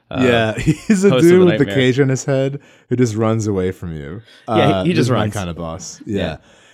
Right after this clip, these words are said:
Speaker 2: He runs in a maze, and you have to kind of follow him through different areas. It's, it, it is a little, uh,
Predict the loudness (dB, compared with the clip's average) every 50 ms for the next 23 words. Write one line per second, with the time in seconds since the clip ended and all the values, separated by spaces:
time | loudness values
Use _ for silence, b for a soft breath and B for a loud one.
0 | b b 0 2 2 4 2 2 2 2 2 2 2 2 0 0 0 0 0 -2
1 | -2 -4 -6 -8 -6 -6 -4 -4 -4 -4 -6 -8 -10 -10 -8 -8 -8 -8 -8 -6
2 | -6 -4 -4 -6 -6 -6 -8 -10 -12 -10 -8 -8 -8 -8 -8 -10 -10 -10 -10 -10
3 | -8 -10 -10 -10 -10 -10 -8 -2 0 2 4 4 4 4 4 4 2 2 0 0
4 | 0 0 0 -2 -2 -4 -4 -6 -6 -8 -8